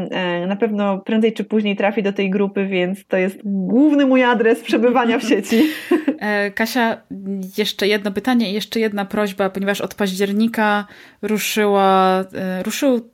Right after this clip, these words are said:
Speaker 2: twój nowy projekt i to jest Akademia Digital Girls,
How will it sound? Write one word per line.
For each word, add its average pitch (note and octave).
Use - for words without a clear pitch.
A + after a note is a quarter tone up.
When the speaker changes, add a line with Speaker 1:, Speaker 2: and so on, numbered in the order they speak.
Speaker 2:
twój A3
nowy A3
projekt F#3
i G3
to -
jest F#3+
Akademia G3+
Digital D#3
Girls, D3+